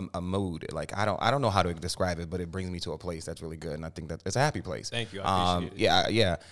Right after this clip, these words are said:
Speaker 1: Um, and I just love it. If you don't know by now, we love, like, talented individuals that are, like, I don't wanna say normal in a sense, but n-, not, like, not abnormal, but just unique, a creative individual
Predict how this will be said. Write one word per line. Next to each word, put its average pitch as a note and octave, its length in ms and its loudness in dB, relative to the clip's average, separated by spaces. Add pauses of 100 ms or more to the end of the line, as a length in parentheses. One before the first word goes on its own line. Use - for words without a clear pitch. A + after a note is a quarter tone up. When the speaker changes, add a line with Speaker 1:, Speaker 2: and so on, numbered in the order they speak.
(100)
Speaker 1:
Um, F#2+ 200 2
and F#2 60 -4
I F#2 40 -2
just G2 160 -4
love G2+ 240 4
it. F2+ 120 0
If F#2 140 -6
you F#2 160 -2 (260)
don't F2+ 200 -2
know F#2 80 0
by E2+ 100 -2
now, F2+ 180 -2
we E2 80 -4
love, E2 200 -4
like, D#2+ 160 -8
talented E2 340 -6
individuals D#2+ 480 -8
that E2 100 -6
are, E2 60 -4
like, D2+ 200 -6 (440)
I F#2 80 0
don't G2 120 4
wanna F#2 160 2
say E2+ 520 0 (300)
normal F2+ 520 -2
in F#2 120 -4
a F#2 60 -2
sense, F2 340 -2
but E2 220 -4 (140)
n-, F2+ 120 -8 (120)
not, E2 240 -6
like, - 220 -6
not G#2 220 0
abnormal, F#2 460 4
but D#2+ 200 -4
just F#2 200 0
unique, G2 340 -2
a F#2 40 -8
creative G#2 280 -2
individual F#2+ 480 -2